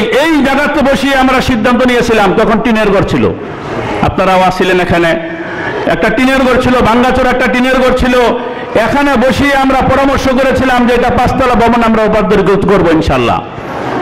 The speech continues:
এই সিদ্ধান্ত মোতাবেক আমরা কাজ শুরু করে দিয়েছি। জায়গাটা মাটির নিচের অবস্থা খুবই দুর্বল ছিল, যার ফলে এখানে পাইলিংও করতে হয়েছে।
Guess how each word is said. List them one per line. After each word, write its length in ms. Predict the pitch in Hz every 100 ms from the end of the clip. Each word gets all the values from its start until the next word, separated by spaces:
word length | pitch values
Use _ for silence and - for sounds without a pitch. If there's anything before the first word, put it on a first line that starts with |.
| - - - - - - - - -
এই 100 | 175
সিদ্ধান্ত 460 | 165 208 208 220 214 220 - -
মোতাবেক 460 | 175 208 214 208 202
আমরা 220 | 196 190
কাজ 200 | 202 185
শুরু 220 | 202 202
করে 180 | 202 202
দিয়েছি। 600 | 202 190 208 196 - - - - -
জায়গাটা 460 | 123 170 202 196 202
মাটির 340 | 185 190 226
নিচের 280 | 214 220 226
অবস্থা 340 | 208 214 233
খুবই 480 | 220 214 208 196 - 151
দুর্বল 340 | 196 202 214
ছিল, 240 | - 202 185
যার 220 | 180 180
ফলে 140 | 190
এখানে 220 | 185 190
পাইলিংও 400 | 180 175 196 196
করতে 260 | 170 170 175
হয়েছে। 420 | 147 131 - 104